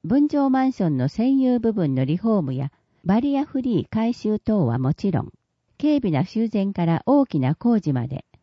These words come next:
区内建設業者団体で構成する江東区住宅リフォーム協議会が承ります。お気軽にご相談ください。問い合わせ先、住宅課住宅指導係。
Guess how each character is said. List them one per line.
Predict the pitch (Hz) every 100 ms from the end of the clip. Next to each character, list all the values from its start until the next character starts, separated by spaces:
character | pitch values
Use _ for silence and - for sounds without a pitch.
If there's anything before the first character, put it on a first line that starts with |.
| _ _ _ _
区 | -
内 | 294 233 175
建 | - 269
設 | - 262 -
業 | 247 247
者 | 254 233
団 | 240 233
体 | 180 151
で | 127
構 | 156 185 190
成 | - 170
す | 175 151
る | 143 - -
江 | 254 285 -
東 | 269 233
区 | 165
住 | 147 262 277
宅 | 254 - 247
リ | 240
フ | - 247
ォ |
ー |
ム | 233 240
協 | 240 220
議 | 226 214
会 | 165 135
が | 127 -
承 | 160 - 147 196 185 175 160
り | 147
ま | 131
す。 | 143 _ _ _ _ _ _ _ _ _
お | 185
気 | -
軽 | 277 262 247
に | 226
ご | 202
相 | - 214 196
談 | 175 180
く | -
だ | 147
さ | 165 131
い。 | 101 _ _ _ _ _ _ _ _
問 | - 233
い | 233
合 |
わ | 202 202
せ | 180
先、 | - 165 - 131 - _ _ _ _ _
住 | 147 269 285
宅 | 247 247 -
課 | 202 -
住 | 170 233 294
宅 | 240 - 233
指 | -
導 | 180 214 196
係。 | 175 - 120 113